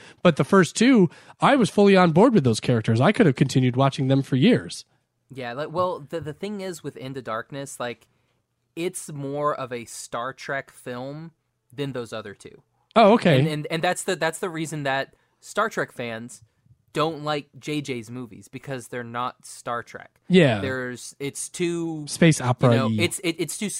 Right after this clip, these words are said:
Speaker 2: it's too Star Wars.
Speaker 1: Yeah, yeah.
Speaker 2: And that's the reason that Star Trek fans don't like those two. Whereas Into Darkness, love that movie because it is a, wait, is it, is it Into Darkness?
Speaker 1: No, Into
Speaker 2: No,
Speaker 1: Darkness
Speaker 2: Beyond,
Speaker 1: was the
Speaker 2: Beyond,
Speaker 1: second one.
Speaker 2: Beyond.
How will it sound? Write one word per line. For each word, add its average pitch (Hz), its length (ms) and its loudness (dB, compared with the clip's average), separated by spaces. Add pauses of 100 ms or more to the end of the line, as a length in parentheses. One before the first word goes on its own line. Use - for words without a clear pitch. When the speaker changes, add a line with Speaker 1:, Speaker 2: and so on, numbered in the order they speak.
Speaker 2:
it's 147 180 -12
too 175 120 -10
Star 147 260 -2
Wars. 85 280 -16
Speaker 1:
Yeah, 208 240 8
yeah. 147 200 6
Speaker 2:
And - 80 -2
that's 143 160 -2
the 151 120 -4
reason 147 220 -4
that 135 140 -4
Star 135 200 -4
Trek 135 220 -8
fans 123 260 -12
don't 123 260 -10
like 117 200 -12
those 120 200 -10
two. 147 200 -8 (220)
Whereas 151 560 -2 (180)
Into 156 200 -8
Darkness, 180 640 -6 (500)
love 143 480 -2
that 123 220 -4
movie 117 420 -14 (640)
because 135 460 -4
it 160 220 -8
is 156 340 -6
a, 147 480 -6 (1080)
wait, 117 240 -10
is 160 160 -14
it, 196 100 -10 (560)
is 160 160 -14
it 214 60 -18
Into 208 180 -10
Darkness? 226 320 -4
Speaker 1:
No, 180 120 6
Into 196 220 6
Speaker 2:
No, 196 60 6
Speaker 1:
Darkness 220 360 8
Speaker 2:
Beyond, - 80 4
Speaker 1:
was 190 100 6
the 156 80 2
Speaker 2:
Beyond, 180 120 4
Speaker 1:
second 180 160 4
one. 156 100 6
Speaker 2:
Beyond. 127 60 2